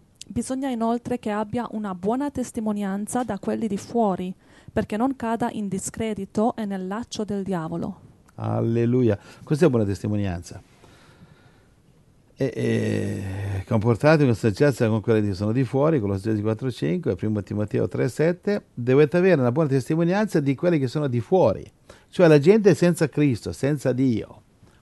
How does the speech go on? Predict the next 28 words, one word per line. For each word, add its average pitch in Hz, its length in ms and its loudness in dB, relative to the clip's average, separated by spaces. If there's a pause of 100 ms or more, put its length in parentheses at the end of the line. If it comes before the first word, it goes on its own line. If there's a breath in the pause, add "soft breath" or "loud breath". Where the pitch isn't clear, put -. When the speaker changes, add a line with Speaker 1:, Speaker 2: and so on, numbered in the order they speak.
Speaker 2:
cantanti 131 640 2
che 110 180 -2
Dio 120 460 4
magari 110 340 -2
non, 107 140 -2
non 110 160 0
lo 117 80 0
conoscono. 117 760 -4 (680 loud breath)
Va 104 100 -6
bene? 98 380 -2 (340 soft breath)
Dobbiamo 147 920 4
avere 143 400 4
una 120 100 2
buona 147 160 -2
testimonianza 139 920 -2
da 117 120 0
loro. 107 440 2
Loro 156 220 2
devono 143 220 2
vedere 170 360 2
Gesù 139 400 0
in 131 180 4
noi, 92 420 -2 (560 soft breath)
non 196 380 4
religioni 139 600 6
morte, 123 420 0
stramorte, 117 580 -2
putrefatte, - 880 -6